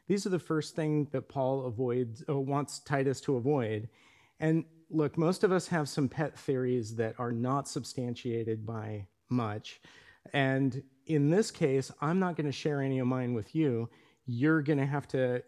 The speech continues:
think about your own. But there are some people who are just more interested in controversy and speculation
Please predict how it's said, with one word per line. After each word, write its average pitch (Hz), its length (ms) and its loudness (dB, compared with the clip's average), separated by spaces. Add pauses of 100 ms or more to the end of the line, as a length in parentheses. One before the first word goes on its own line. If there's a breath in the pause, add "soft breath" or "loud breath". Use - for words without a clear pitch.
(180)
think - 300 0
about 135 260 0
your 127 220 -2
own. 113 300 -2 (360 soft breath)
But 156 140 0
there 170 260 4
are 196 220 2
some 214 380 0
people 175 400 -2
who 156 160 2
are 131 100 2
just 180 600 -6
more 151 300 2
interested 131 720 -2
in 117 180 -6
controversy 151 840 -4
and 127 180 -4
speculation 139 1040 -4